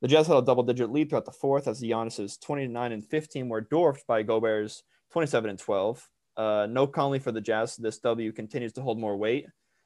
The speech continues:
Uh, the Jazz win this rebound battle by thirteen. Uh, that being said, I'm sure you got more to add. Uh, what do you see from this one?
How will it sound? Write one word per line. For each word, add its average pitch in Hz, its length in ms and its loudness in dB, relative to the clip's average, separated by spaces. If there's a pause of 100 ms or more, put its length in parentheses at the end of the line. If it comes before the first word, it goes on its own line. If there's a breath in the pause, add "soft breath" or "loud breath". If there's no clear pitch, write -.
(120)
Uh, 107 340 2
the 113 120 -2
Jazz 135 300 4
win 127 220 -2
this 120 240 -4
rebound 120 320 -2
battle 113 160 2
by 104 140 0
thirteen. 104 600 -8 (500)
Uh, 113 140 2
that 139 180 4
being 147 160 0
said, 139 160 -2
I'm 127 80 -2
sure 117 160 -6
you 113 80 -2
got 101 80 -4
more 107 120 -4
to 95 120 -4
add. 107 320 -4 (280)
Uh, 104 520 -2 (140)
what 120 120 -4
do 117 80 -6
you 113 40 -4
see 110 120 -8
from 104 140 -12
this 76 120 -18
one? 95 140 -18